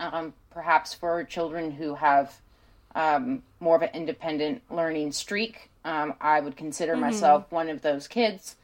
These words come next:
Speaker 1: Um, and yeah, as far as, you know, the school mirroring a nine-to-five, um, yeah, I mean, I'm not sure if the way our traditional school system is set up schedule-wise is really conducive to learning. Like,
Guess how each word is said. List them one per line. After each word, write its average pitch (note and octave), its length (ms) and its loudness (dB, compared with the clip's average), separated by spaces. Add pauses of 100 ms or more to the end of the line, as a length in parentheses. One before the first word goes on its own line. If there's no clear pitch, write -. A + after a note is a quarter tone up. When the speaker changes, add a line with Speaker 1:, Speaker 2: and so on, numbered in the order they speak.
(600)
Speaker 1:
Um, F3 540 4 (160)
and G3+ 240 0
yeah, G#3+ 180 8
as G#3+ 120 2
far B3 160 8
as, - 260 -2
you G#3 80 -6
know, F3+ 300 -2
the F3 160 -10
school F#3+ 480 0
mirroring D#3+ 640 -4
a D3+ 120 -2
nine-to-five, D3 880 4 (540)
um, C#3+ 600 0 (1000)
yeah, A3 460 10 (600)
I A3 120 8
mean, G#3+ 460 -2 (360)
I'm A3 220 8
not G3+ 200 2
sure F3+ 640 2
if E3+ 200 -6
the F3+ 100 -2
way E3 560 4
our E3 160 8
traditional D#3+ 420 -6
school E3+ 240 -6
system E3+ 420 -8
is D3+ 120 -6
set D#3 200 6
up D#3 140 4
schedule-wise D3 1120 2
is D3+ 260 -6
really D3+ 160 -2
conducive D3 540 -8
to D3+ 100 -10
learning. D3 480 -4
Like, D3+ 300 0